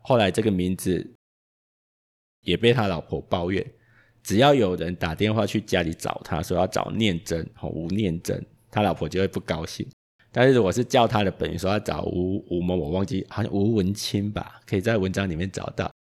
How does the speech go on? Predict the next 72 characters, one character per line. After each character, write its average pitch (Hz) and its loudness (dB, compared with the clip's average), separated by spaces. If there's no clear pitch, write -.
如 117 2
果 113 6
说 120 6
是 135 2
要 131 6
找 85 0
吴 101 0
文 95 2
清 98 -2
的 87 -2
话， 107 0
他 104 0
老 82 -4
婆 92 -6
的 85 -4
态 104 0
度 98 0
就 92 0
会 95 0
好 - -6
很 - -8
多， - -8
因 117 2
为 131 4
毕 131 6
竟 131 4
这 127 2
是， 117 4
这 151 2
个 139 4
名 98 2
字， 104 -4
念 127 4
真 110 2
这 117 0
个 107 2
名 92 0
字 90 -2
是 107 -2
当 101 -2
初 98 -6
初 135 4
恋 135 4
情 95 -2
人 98 -2
嘛， 85 -4
应 95 -4
该 113 2
算 117 -2
初 104 -4
恋 110 0
情 90 -4
人 82 -8
吧， - -12
初 117 0
恋 131 4
情 101 0
人 95 0
的 - -2
那 117 2
一 101 4
段 101 4
留 95 4
下 123 4
来 80 0
的 85 -2
一 87 0
个 90 0
回 80 -6
忆 92 -4
这 90 -8
样。 - -10